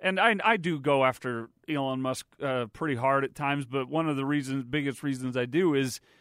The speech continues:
he's a seller. He's a, he's a marketer. He, he likes to talk a lot, a big game, so that people think he's, uh, on top of everything. But really, it's, hey, we've got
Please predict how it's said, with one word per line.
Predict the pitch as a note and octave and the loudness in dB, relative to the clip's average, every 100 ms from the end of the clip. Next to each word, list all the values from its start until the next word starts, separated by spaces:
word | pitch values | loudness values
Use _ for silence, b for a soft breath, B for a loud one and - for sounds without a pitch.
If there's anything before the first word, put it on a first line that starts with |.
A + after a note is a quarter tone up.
| _ _ _ | _ _ _
he's | D#3+ D3+ | -2 0
a | C#3 | 0
seller. | - G#3+ F#3 B2 - - | 2 4 4 2 -2 -4
He's | F3 D3+ | 0 2
a, | C#3+ | 2
he's | C#3+ D#3 | 2 2
a | C#3 | 2
marketer. | C3 D#3 G#3 - A#2 G#2 | 2 4 4 2 -4 -4
He, | B2+ D3 C3+ | -6 -8 -6
he | C#3+ | -2
likes | E3 G3 - | -2 -2 -4
to | C3+ A#2 G#2 _ _ _ | -2 -2 -4 _ _ _
talk | - A#3 B3 - | -2 4 4 4
a | C#3+ | 0
lot, | A#2+ A2 A2+ - - _ _ - | 0 0 -2 -6 -14 _ _ -4
a | C3+ | -2
big | C#3 D3 B2+ | 0 0 0
game, | B2+ B2 C3+ C#3 | -2 0 -2 -4
so | - D3+ | -2 -2
that | C3+ C#3+ - - | 2 0 -2 -8
people | F3+ E3 D#3 | -6 -6 -8
think | - F#3 E3 | -4 -4 -4
he's, | D#3 C#3+ C3 - - _ _ _ _ | -4 -2 -2 -6 -12 _ _ _ _
uh, | - B2 B2 B2 C3+ | -4 0 0 -2 -2
on | D3 C#3+ | 0 0
top | C3 F#3+ - | 0 0 0
of | C3 | 0
everything. | B2+ A#2+ C3+ B2+ | 0 0 -4 -4
But | C3 | -4
really, | D3+ G3 D#3+ D3 | 0 2 2 0
it's, | B2+ - - _ _ _ _ _ _ - | 0 -6 -8 _ _ _ _ _ _ -6
hey, | D3 F#3 | 0 2
we've | D#3+ F3 C#3 | 2 0 4
got | F3 D#3+ | 4 4